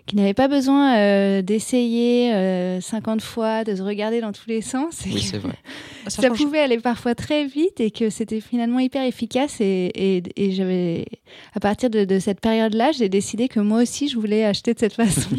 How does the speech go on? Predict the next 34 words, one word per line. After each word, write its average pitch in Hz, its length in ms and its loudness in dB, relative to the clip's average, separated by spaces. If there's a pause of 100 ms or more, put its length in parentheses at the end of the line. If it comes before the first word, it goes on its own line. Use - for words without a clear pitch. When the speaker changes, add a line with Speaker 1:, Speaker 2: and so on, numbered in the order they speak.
(140)
Speaker 2:
<laughs> - 240 -16
C'est - 160 2
vrai 156 120 4
que - 60 -6
c'est - 80 -2
très - 180 -2
agréable. 104 520 2
Speaker 1:
C'est 107 140 2
Speaker 2:
Mm. - 20 0
Speaker 1:
très 269 260 0
agréable 269 420 2
et 208 280 4
je, 202 180 -4
je, 190 240 -2
je - 60 -8
trouve - 240 -8
que 214 120 0
c'est 214 180 -4
une 208 120 -2
compétence 247 560 -2
à 185 320 0
développer 214 500 -2
un 233 140 0
peu 226 320 -2
aussi, 202 240 -4
même 220 160 0
chez - 140 -2
les 202 80 2
femmes, 226 220 -2
Speaker 2:
C'est 254 200 -2
Speaker 1:
qui 196 60 0
Speaker 2:
vrai. 185 200 -2
Speaker 1:
est 196 80 -10
sympa. 214 360 -6